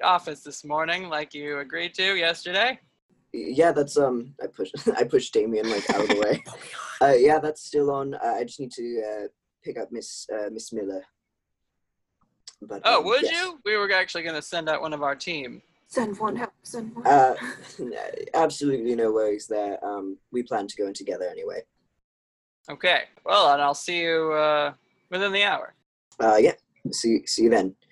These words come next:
Speaker 1: And we are gonna quickly cut. Camera is on the sheriff at that moment, and he swivels in his chair over to, uh, Inari,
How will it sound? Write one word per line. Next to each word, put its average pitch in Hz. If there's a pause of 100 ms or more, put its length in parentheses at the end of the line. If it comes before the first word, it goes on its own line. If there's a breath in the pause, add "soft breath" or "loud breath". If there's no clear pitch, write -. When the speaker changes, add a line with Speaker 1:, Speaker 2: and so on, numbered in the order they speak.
(600)
Speaker 1:
And 143
we 139 (120)
are 143
gonna 139
quickly 214
cut. 160 (260)
Camera 143
is 139
on 139
the 131
sheriff 139
at 135
that 147
moment, 165 (560)
and 143
he 143
swivels 180
in 165
his 147
chair 151
over 131 (360)
to, 139
uh, 139 (180)
Inari, 139